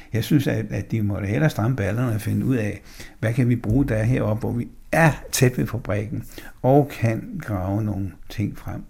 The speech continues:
Og måske kan de også udnytte deres ressourcer bedre, end de gør. Men de graver meget her omkring. Der ligger Molia Museum her. Hvor, hvor er alle de der fantastiske ting, som er fundet, og det er altså også et besøg værd.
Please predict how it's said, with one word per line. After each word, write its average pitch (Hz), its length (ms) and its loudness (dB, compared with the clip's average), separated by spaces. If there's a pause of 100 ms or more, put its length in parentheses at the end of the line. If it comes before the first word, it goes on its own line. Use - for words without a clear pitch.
Og 110 240 0
måske 110 420 -2
kan 110 220 -4
de 101 140 0
også 90 320 -6 (500)
udnytte 107 460 -2
deres 104 300 -8
ressourcer 98 440 -10
bedre, 101 280 -8
end 101 120 -8
de 107 80 -12
gør. 104 300 -10 (1400)
Men 104 140 2
de 123 60 2
graver 143 220 4
meget 113 200 4
her 101 100 2
omkring. 104 420 0
Der 113 80 0
ligger 135 200 4
Molia 127 320 6
Museum 101 440 -2
her. 107 160 -4 (760)
Hvor, 107 120 0
hvor 98 260 -2
er 101 140 -2
alle 107 260 -4
de 107 120 -2
der 101 80 -2
fantastiske - 640 -6
ting, - 280 -8
som 95 160 -8
er 98 60 -8
fundet, 98 360 -6
og - 100 -12
det 107 120 -2
er - 140 -2
altså - 220 -10
også - 280 -10
et - 60 -12
besøg - 380 -10
værd. - 220 -10